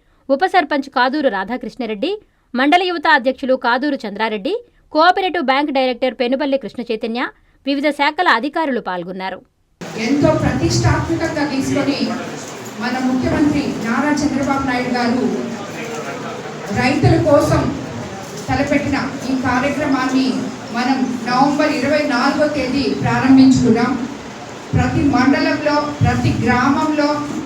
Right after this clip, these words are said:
Speaker 2: గ్రామ స్థాయి నాయకుల నుంచి క్లస్టర్ ఇంచార్జ్లు, బూత్ ఇంచార్జ్లు, కో కన్వీనర్లు, ప్రతి నాయకుడు, కార్యకర్త ఈ రైతన్న మీకోసం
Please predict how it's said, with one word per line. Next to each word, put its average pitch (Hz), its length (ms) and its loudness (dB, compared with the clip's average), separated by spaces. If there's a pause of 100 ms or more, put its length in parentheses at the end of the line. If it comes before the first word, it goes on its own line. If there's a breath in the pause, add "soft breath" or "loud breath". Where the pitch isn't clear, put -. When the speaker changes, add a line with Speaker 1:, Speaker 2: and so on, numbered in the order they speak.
(180)
Speaker 2:
గ్రామ 294 420 0
స్థాయి 294 320 0
నాయకుల 277 380 0
నుంచి 285 500 4 (760)
క్లస్టర్ 302 440 2
ఇంచార్జ్లు, 277 520 4
బూత్ 294 280 4
ఇంచార్జ్లు, 277 500 4 (340)
కో 254 140 4
కన్వీనర్లు, 285 760 2 (300)
ప్రతి - 500 2
నాయకుడు, 302 640 0 (120)
కార్యకర్త 302 840 -2 (1000)
ఈ 269 140 -4 (500)
రైతన్న 311 600 0
మీకోసం 285 720 -2